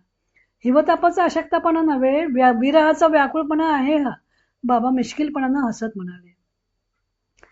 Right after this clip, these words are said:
पण बरं झालं, तिनं ते ऐकलं नाही. तिचं लक्षच नव्हतं बाबांकडं. ती दोघं दृष्टीआड झाल्यावर आप्पा प्रसन्न मनानं आत आले. त्यांच्या सखीच्या प्रेमाची कसोटी लागली होती.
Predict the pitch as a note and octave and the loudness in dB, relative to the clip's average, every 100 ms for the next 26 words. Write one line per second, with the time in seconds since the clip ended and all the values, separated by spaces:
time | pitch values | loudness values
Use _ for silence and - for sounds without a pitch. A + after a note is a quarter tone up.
0 | _ _ _ - D4+ D#4 C4 D#4 C#4+ A3 | _ _ _ -4 0 4 4 4 4 -2
1 | - _ _ C4+ C4 B3+ D4 G3+ F3 B3 | -6 _ _ -2 -2 0 0 -2 -4 -4
2 | A#3 F3 - - C4 D#4 C#4+ - D#4 D4+ | -4 -8 -16 -8 -4 -2 -2 -2 -6 -4
3 | D4 - F#4 E3 F3 F3 F3 - _ _ | -4 -4 -8 -10 -12 -16 -16 -20 _ _
4 | _ _ _ D#4+ E4+ D#4+ C#4+ D#4+ B3 - | _ _ _ -4 2 4 4 2 0 -4
5 | D4 C#4 C4 B3 B3+ B3+ C#4+ B3+ - _ | -2 -2 0 0 0 -2 -4 -6 -12 _
6 | - C4+ D4 D4 C4 - D#4+ F#4+ C4 A3+ | -6 -4 -2 -2 -2 -2 -2 0 -2 -2
7 | C4 D#4 G#3 G3 F#3 F3 F3 _ _ _ | -4 -4 -8 -12 -14 -14 -16 _ _ _
8 | _ - C4+ B3 C#4+ D4 - C4+ C4 C#4 | _ -2 0 0 0 -2 -8 -8 -4 -4
9 | D4 D4+ D4 A#3 A#3+ B3 D4 A3+ G3+ B3+ | -2 -4 0 0 0 -4 -6 -8 -6 -6
10 | B3+ E4 F#3 F3+ F#3 F3+ F#3 | -6 -8 -8 -10 -10 -12 -16